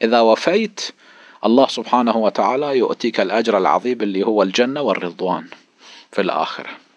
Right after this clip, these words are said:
وأيضًا في الدنيا. من فارق جماعة المسلمين، يعني الجماعة المسلمة المجتمعة على حق،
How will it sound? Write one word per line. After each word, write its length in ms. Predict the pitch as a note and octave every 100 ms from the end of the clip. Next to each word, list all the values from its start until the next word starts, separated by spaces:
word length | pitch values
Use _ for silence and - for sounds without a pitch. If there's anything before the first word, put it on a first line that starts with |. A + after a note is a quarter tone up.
| _ _ - - _
وأيضًا 340 | F#2+ G2+ G#2 G2+
في 100 | F#2+
الدنيا. 480 | E2 F2+ F2+ E2 - - _ _ _ _ _ _ - - - - -
من 320 | G#2+ A2+ G#2+
فارق 600 | - C#3 D3 A#2 G#2 -
جماعة 600 | G2+ G#2+ A2 C3+ B2+ A2 -
المسلمين، 880 | A2+ G#2 - G#2 G2+ G2+ F#2+ F2+ F#2+ - _ _ _ _ _ _ _ _ _ _ _ _
يعني 320 | - G2 D2
الجماعة 800 | F#2+ F#2+ G2+ G2+ G#2+ F2+ F2 D#2
المسلمة 640 | G2 A2 B2 - C3 C#3+ C#3
المجتمعة 800 | G#2 G2+ G2+ - - C#3 C#3+ A#2
على 320 | G#2+ A2 E2+
حق، 380 | - - -